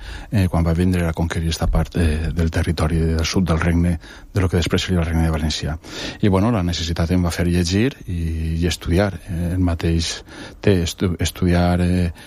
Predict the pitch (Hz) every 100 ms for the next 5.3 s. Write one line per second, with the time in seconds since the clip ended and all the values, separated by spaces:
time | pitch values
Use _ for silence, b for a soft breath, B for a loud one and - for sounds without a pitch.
0 | B 110 92 90 92 95 98 98 101 107
1 | 117 113 110 101 92 90 - 110 117 82
2 | 85 85 90 85 92 - - 87 92 -
3 | - 92 - 76 - - 92 92 110 90
4 | 90 90 85 87 85 90 90 101 85 85
5 | 117 87